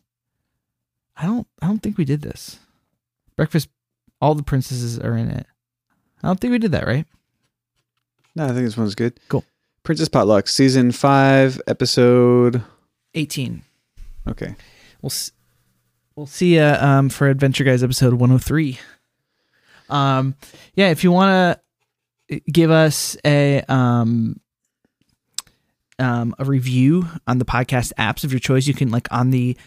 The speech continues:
Speaker 1: Spotify mobile app, if you're listening right now, you can just give us a simple star rating. If you're on the Apple Podcast app, um, it really helps to give us a review. I see we got one about a month ago on,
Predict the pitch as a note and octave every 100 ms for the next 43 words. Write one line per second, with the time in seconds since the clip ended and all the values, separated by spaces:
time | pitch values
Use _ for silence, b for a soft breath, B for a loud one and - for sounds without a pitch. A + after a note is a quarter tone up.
0 | _ - B2 C3 - C3 B2+ B2 A#2+ B2
1 | D3+ D#3 F3+ - C#3 C3+ B2 - C3+ B2+
2 | B2 A#2+ B2 D3 b b b C#3 C3 B2
3 | - C3+ B2 C3 - B2+ A#2+ B2 - A#2
4 | A2 A#2+ C3 C#3 C#3+ B B - D3 C3+
5 | - B2+ C3+ C#3 - A#2+ A#2+ B2+ - B2+
6 | - _ _ C3 C3 A2+ A2 A2 A#2 C3
7 | A#2+ A2 A#2 - - C3 A#2+ B2+ D3+ D3
8 | D3 E3 F3 F3 B B - C#3 D3+ D3
9 | D3 - D3 C#3 - C#3 C3+ C#3 D#3 D3+
10 | B B B B - C3+ C3 D#3+ G#3 C#3
11 | A#2+ D3+ - A#2+ A#2+ A#2+ A#2+ A#2+